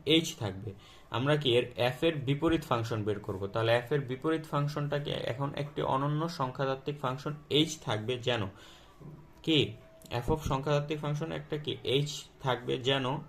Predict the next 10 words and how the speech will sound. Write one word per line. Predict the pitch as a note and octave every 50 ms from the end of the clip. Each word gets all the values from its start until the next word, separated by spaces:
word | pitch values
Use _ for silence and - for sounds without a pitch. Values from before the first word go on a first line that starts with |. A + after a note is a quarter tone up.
| -
f | - A#2+ B2+ C#3+ D3 D3 - - C#3
স্টারিক | D3 - - D3 C#3 C#3 C#3 C3+ -
h | C3 B2 C3+ C#3+ D3+ - - - -
equals | C#3 - C3+ C3+ C#3 C#3+ - - D3
to | D3 D3
কি? | D3+ B2 G2 G2+ - - - - - -
l। | - A#2 B2+ C3+ -
আমরা | B2 C3 C3 C#3 C#3+
জানি | C#3 D3 D3 D3 D3+
কি? | D3 D3 B2+ G2+ F#2